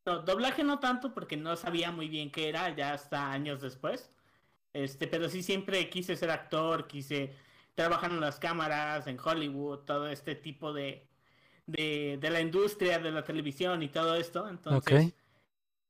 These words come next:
Speaker 1: em, como digo, desde un principio yo empecé a,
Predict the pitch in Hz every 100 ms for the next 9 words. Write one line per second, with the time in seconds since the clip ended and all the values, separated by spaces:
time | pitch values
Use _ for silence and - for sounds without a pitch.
0 | _ _ _ _ 160 160 160 160 156 156
1 | 156 156 151 - _ _ _ 175 190 156
2 | - - - 170 165 170 185 175 165 156
3 | 151 185 214 214 202 220 226 214 202 196
4 | 196 233 202 202 208 190 170 151 139 135